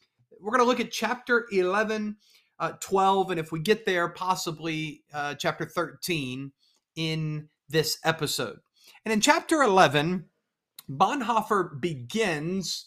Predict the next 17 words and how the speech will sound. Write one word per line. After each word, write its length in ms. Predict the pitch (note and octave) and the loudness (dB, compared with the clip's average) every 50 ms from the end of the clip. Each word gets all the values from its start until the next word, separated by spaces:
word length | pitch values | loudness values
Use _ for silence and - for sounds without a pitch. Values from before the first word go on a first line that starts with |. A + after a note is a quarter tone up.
| _ _ _ _ _ _ _ _ | _ _ _ _ _ _ _ _
with 640 | - D#3+ E3+ F#3 G3 F#3+ F#3 F#3 F3 - - - - - - | -12 -2 2 4 4 4 4 2 0 -2 -6 -14 -10 -4 -2
a 240 | F3+ E3+ E3+ E3 E3 | 0 2 2 0 0
lengthy 960 | F#3 F3 E3+ F#3 A3 C4 D4+ D4 - - - - B3+ A#3+ A#3+ A#3 A#3 A#3 A#3 _ _ _ _ | 0 0 2 2 2 2 0 -4 -8 -14 -12 -10 -6 -4 -4 -4 -4 -4 -8 _ _ _ _
quote 480 | - - - G#3 F#3 C#3+ C#3 D3 D3 - | -8 2 6 6 6 6 6 2 -2 -6
from 260 | - - E3+ D#3+ D3+ | -10 -8 -6 -4 -2
Romans 560 | D3+ E3+ F3+ F#3+ F#3+ F#3 F3+ - - - - - | 0 0 0 0 0 -2 -2 -2 -4 -4 -4 -4
chapter 500 | - F3+ D#3+ D#3 - - D#3+ D3+ C#3+ - - - - - _ _ _ - | -2 0 0 0 0 0 -2 -2 -2 -4 -8 -20 -20 -20 _ _ _ -4
thirteen. 580 | D#3 C3 - _ - - D#3+ C3+ A2+ F#2+ - _ _ _ _ _ _ _ - - | -4 -4 -4 _ -6 -6 -4 -4 -4 -8 -10 _ _ _ _ _ _ _ -10 -4
So 320 | - G3+ F#3 F3+ F3+ F3 - - | 0 2 2 2 2 0 0 0
I 160 | F#3+ A3+ A#3+ | 2 2 2
want 400 | G#3+ F#3+ G#3 G#3 F3 - - - | 2 0 -4 -6 -8 -8 -10 -8
to 320 | - F#3 F3 E3 E3 E3 D#3+ | -4 0 0 0 0 0 -2
read 380 | D#3 D#3+ G#3+ A#3+ A#3+ G#3 E3 | -4 -4 -2 -2 -2 -4 -4
that 520 | D#3+ E3 D#3+ D#3+ F#3 G3 - - - _ - | -2 0 0 0 0 -2 -4 -8 -16 _ -6
passage 600 | - G3+ G3 G3 - - E3+ E3 D#3 - - - | -2 0 0 0 0 -2 -4 -6 -6 -10 -12 -8
to 160 | - A3 G#3+ | -4 -2 0
you 460 | G#3 G3 F3 E3 D#3+ E3 F#3 A#3 A#3 | 0 0 -2 0 0 0 0 0 -2